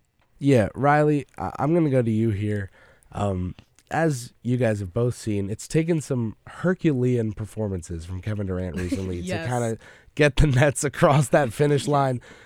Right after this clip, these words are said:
Speaker 1: He kinda has to look like a superhero.
Speaker 2: And it's kinda sad, honestly. I mean, I wanna say I'm happy that they're on a two-game win streak, but they beat the Magic. <laughs> I mean, how happy can we be about that? We should not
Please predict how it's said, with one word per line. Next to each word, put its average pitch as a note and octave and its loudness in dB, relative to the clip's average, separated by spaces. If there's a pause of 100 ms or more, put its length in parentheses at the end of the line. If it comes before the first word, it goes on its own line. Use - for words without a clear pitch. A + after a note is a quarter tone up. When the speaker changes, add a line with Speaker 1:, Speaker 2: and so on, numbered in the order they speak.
(120)
Speaker 1:
He D#3 -4
kinda G#3 0
has A#3+ 0
to F3 0
look E3+ 2
like D3+ 0
a B2 0
superhero. A2+ 0
Speaker 2:
And B3 0
it's C4 -2
kinda E4+ 0
sad, F3 -6 (180)
honestly. F#3+ -4
I G3+ -4
mean, G#3+ -2
I A3 2
wanna B3 2
say B3 0
I'm G#3 -2
happy G3+ -2
that A3+ -4
they're B3 -4
on A#3 -4
a A#3+ -4
two-game A#3 -6
win A#3 -2
streak, A#3 -6
but F#3+ -2 (800)
they G3+ 2
beat F#3+ 0
the F3+ -4
Magic. F3 -6
<laughs> - -12
I C4+ 4
mean, C#4 8
how A3+ 4 (180)
happy G#3 0
can G3+ -6
we F#3 -2
be F3+ -4
about D#3+ -8
that? D#3+ -8
We G3 -8
should A3+ -6
not G#3+ -2